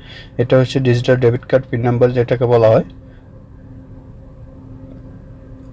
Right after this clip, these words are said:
এই পিন নাম্বারটি দেওয়ার পরে আপনার যখন কার্ড তুলবেন স-,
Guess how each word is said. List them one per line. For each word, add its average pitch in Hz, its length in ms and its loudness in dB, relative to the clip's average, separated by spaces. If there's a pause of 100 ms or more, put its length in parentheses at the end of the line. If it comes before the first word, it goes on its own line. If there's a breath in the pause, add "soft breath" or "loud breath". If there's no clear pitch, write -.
(1080)
এই 127 100 2
পিন 131 160 2
নাম্বারটি 139 320 2
দেওয়ার 117 320 4
পরে 120 400 -2 (840 loud breath)
আপনার 113 640 2 (680)
যখন 127 300 2
কার্ড - 280 2
তুলবেন 127 300 -4
স-, - 120 -8